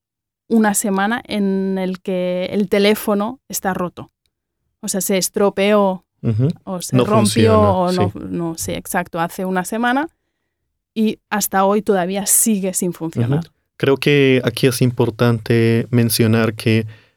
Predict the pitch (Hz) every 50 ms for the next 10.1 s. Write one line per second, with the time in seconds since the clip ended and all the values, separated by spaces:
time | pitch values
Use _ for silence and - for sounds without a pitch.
0 | _ _ _ - - 120 117 113 110 113 110 107 - 113 113 117 120 117 - -
1 | - 131 139 139 127 123 113 107 104 104 107 - - 147 185 190 - _ _ _
2 | _ _ _ _ _ - 117 113 117 117 120 123 123 123 123 123 117 - - -
3 | - - - 123 123 - 117 113 117 110 110 110 110 107 107 107 - 110 110 110
4 | 107 110 151 147 156 - - - 123 120 117 117 120 127 117 107 - 104 - -
5 | _ _ _ _ _ _ _ _ _ _ _ _ - 110 107 - 113 101 104 101
6 | 101 - - 117 117 117 107 110 113 110 107 104 104 - 104 95 98 98 - -
7 | 101 98 110 120 135 139 139 139 135 135 139 147 165 170 143 - 113 107 107 110
8 | - 107 101 101 - - 107 104 - - 117 117 120 117 104 107 113 117 131 139
9 | 135 135 139 143 139 - - - 117 107 107 - 110 98 101 - - - 104 101
10 | 107